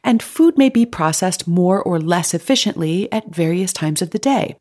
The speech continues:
But to be perfectly honest with you, I've never thought those fluctuations would be large enough to make a significant difference in terms of weight loss. Guys, I may have been wrong.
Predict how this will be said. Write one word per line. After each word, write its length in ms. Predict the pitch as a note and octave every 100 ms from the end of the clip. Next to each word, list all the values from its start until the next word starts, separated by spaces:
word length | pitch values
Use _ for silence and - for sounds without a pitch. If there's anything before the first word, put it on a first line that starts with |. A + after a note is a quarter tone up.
| _ _ _ _
But 120 | - -
to 60 |
be 120 | - G3+
perfectly 840 | - - C#4 C#4+ C#4 A#3 A#3 -
honest 340 | F#3+ F#3+ G3 -
with 140 | G#3+
you, 180 | A3 G#3+ - - - - _ _ -
I've 240 | D#4 F#4
never 200 | C#4+ A#3
thought 380 | A3 G3+ F#3+ E3+
those 220 | E3 F3
fluctuations 840 | - F3 - F3 D#3 D#3 E3 D#3 D#3
would 140 | D#3+
be 160 | E3 D#3+
large 460 | D#3 F#3+ A3 B3
enough 280 | D#3 C3+ C#3
to 100 | -
make 160 | D#3+ D#3
a 20 |
significant 580 | - D#3 A3+ A#3 F#3+ -
difference 360 | - - C#3+ -
in 100 | E3
terms 320 | - D3 D3
of 100 | C3+
weight 220 | D3+ -
loss. 380 | C#3 C#3+ - - _ _ _ -
Guys, 340 | C3+ G3 G#3+ - - - _ _ F3
I 100 | F3
may 200 | F#3 A3
have 200 | C4 -
been 220 | A3+ G#3
wrong. 480 | G3+ G3 A#2+ C#3